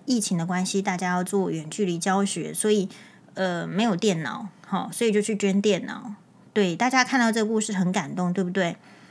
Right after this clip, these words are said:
可是我跟大家报告一下，黄医师同样送这个小孩呢，<laughs> 去学，呃，这个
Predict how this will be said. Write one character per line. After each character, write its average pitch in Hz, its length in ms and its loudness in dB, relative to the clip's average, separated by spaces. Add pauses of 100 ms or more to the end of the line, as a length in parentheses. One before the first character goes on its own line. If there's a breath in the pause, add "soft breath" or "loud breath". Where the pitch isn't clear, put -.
(160 loud breath)
可 202 80 -2
是 254 100 0
我 311 140 4
跟 208 180 4
大 190 100 6
家 180 200 0
报 180 160 0
告 160 200 -2
一 143 60 -6
下， 147 160 -6
黄 190 180 0
医 262 80 2
师 302 140 -2
同 208 180 0
样 208 160 0
送 196 400 -2
这 202 120 -6
个 180 120 -2
小 160 200 -4
孩 151 220 -6
呢， 160 180 0
<laughs> - 20 6
去 - 240 6
学， 185 380 4 (600 loud breath)
呃， 190 200 4
这 214 140 -2
个 190 200 0